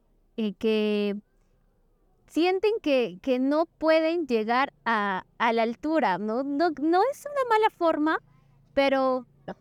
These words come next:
he conocido a muchos chicos que me, o sea, se quedan con el "te admiro" y ahí nomás. ¿Por qué no intentarlo algo más? Creo que todos somos humanos, cometemos errores y podemos, y tenemos la capacidad de lograr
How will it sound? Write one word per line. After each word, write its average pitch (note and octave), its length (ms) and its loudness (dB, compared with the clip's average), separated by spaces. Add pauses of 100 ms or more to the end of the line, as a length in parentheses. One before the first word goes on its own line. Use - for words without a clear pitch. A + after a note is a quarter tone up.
(120)
he C#4+ 120 0
conocido C#4 560 -2
a C#4 80 0
muchos B3+ 480 -2
chicos C4 640 -4 (360)
que B3 220 0
me, A#3+ 580 0 (140)
o - 60 -20
sea, C#4 140 2
se D4+ 140 -2
quedan F#4+ 260 0
con D4 180 -2
el B3+ 180 -4
"te D4 100 0
admiro" F4 480 2 (640)
y C4 140 0
ahí C4 200 2
nomás. D4 640 -4 (500)
¿Por C4+ 240 -2
qué D#4+ 140 0
no F#4 60 0
intentarlo C#4+ 640 0
algo C4+ 320 0
más? C#4+ 420 -4
Creo C4+ 220 2
que B3+ 100 -4
todos C4+ 240 0
somos C#4 260 -2
humanos, B3 520 -2
cometemos A3+ 400 -4
errores A3+ 420 0
y A3 80 -6
podemos, C4+ 420 0
y - 80 -4
tenemos D#4+ 240 -2
la G4+ 80 2
capacidad A3+ 380 -2
de C#4+ 80 2
lograr A3+ 400 -2